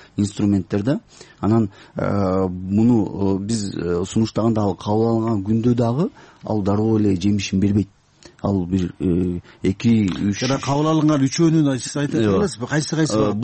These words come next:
Speaker 1: бул азыр биздин, мисалы, жанагы экспорт боюнча аябай чоң, э, про-, биз Евразиска деле кошулсак деле, В С П плюска деле кошулсак, бирок экспортубуз өнүкпөйт, тескери түшүп атпайбы? Анан биз, э, экспортто аябай чоң татаал проблема көйгөй жашап атабыз да. Ошону өнүктүрүш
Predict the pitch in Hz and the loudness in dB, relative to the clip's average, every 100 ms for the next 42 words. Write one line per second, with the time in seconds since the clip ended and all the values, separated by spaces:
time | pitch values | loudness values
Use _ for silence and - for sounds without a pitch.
0 | 147 135 - - 117 131 120 127 127 113 | 2 2 0 -2 -2 -2 -2 -2 0 0
1 | 104 110 107 98 98 110 110 104 101 - | 0 0 2 2 2 2 2 2 0 -4
2 | - 110 - 110 107 107 107 107 107 104 | -4 -4 -2 -4 -2 0 0 2 2 2
3 | 98 113 101 92 - 101 95 - 90 101 | 0 0 0 -2 -4 -2 -2 -2 -2 -2
4 | 95 90 104 104 104 104 95 - 101 104 | 0 2 2 2 2 0 -4 -4 -2 0
5 | 98 104 98 101 - 98 101 104 - 98 | 0 -4 -4 -4 -2 0 2 2 -2 -8
6 | 107 - 110 98 98 104 104 107 101 98 | -8 -6 -4 -2 0 -2 -2 -4 -2 0
7 | 98 98 - 101 98 95 92 - 87 92 | 0 0 -4 -4 -4 -2 -2 -2 -4 -6
8 | - 92 - 120 110 - 131 90 - - | -6 -6 -2 -2 -2 0 0 0 -6 -14
9 | - - 175 175 95 95 104 87 90 82 | -20 -12 -4 -2 -2 -2 -2 -2 -2 0
10 | 101 - 101 - 113 101 - 107 104 107 | -2 -2 -4 0 0 0 0 -4 -2 -2
11 | 98 - 98 101 92 80 98 101 101 101 | -2 -2 0 2 0 0 0 2 2 0
12 | - 98 104 110 240 - - - - 98 | -4 -4 -2 -2 -4 -6 -20 -20 -6 -4
13 | 113 127 120 95 - 107 117 - 110 | 0 2 4 2 0 0 0 -2 -8